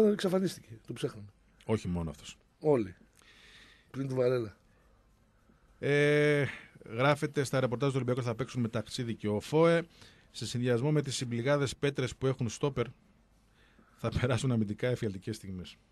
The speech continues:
Speaker 1: Εντάξει, ο, ο Πρίγιοβιτς είναι στη στοματοδομή που βολεύει τα στόπερ τους. Το θέμα είναι ο Πέλκας σε αυτήν την περίπτωση.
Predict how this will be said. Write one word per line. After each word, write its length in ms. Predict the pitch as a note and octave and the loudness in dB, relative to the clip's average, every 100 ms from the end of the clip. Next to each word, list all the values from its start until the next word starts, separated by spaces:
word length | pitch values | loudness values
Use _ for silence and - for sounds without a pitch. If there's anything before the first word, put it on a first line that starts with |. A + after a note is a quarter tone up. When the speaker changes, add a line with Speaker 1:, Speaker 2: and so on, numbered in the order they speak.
| _ - - _ _ _ _ _ _ _ _ _ - | _ -20 -20 _ _ _ _ _ _ _ _ _ -10
Speaker 1:
Εντάξει, 420 | A2 D#3 - A2 | 2 2 2 0
ο, 220 | B2 A#2+ A2+ A2 | 2 4 2 0
ο 60 | A2 | -4
Πρίγιοβιτς 440 | B2 C#3 D#3 E3+ E3 | -4 0 0 0 0
είναι 360 | F3 F3 F3 D#3 - - - _ _ _ _ _ | 0 2 0 -2 -10 -12 -12 _ _ _ _ _
στη 180 | - - | -12 -10
στοματοδομή 640 | C3 C#3+ C#3 C3+ C#3 D#3+ G3 | -2 0 0 0 0 2 0
που 140 | E3 | 2
βολεύει 360 | D#3+ E3 G3 F#3 | 4 6 6 2
τα 100 | E3+ | 0
στόπερ 320 | G3+ D3 A#2 | 0 0 -4
τους. 240 | A2+ - _ _ _ _ _ _ _ _ _ _ | -8 -18 _ _ _ _ _ _ _ _ _ _
Το 100 | - | -12
θέμα 260 | - D#3 E3 | 4 6 8
είναι 80 | E3+ | 4
ο 40 | |
Πέλκας 460 | D3+ E3+ C3+ F#2+ - _ _ _ _ - | 4 2 0 -12 -18 _ _ _ _ -16
σε 140 | - | -8
αυτήν 180 | A2+ A2+ | -6 -4
την 80 | G#2+ | -6
περίπτωση. 380 | G#2+ G#2+ G#2+ | -6 -8 -18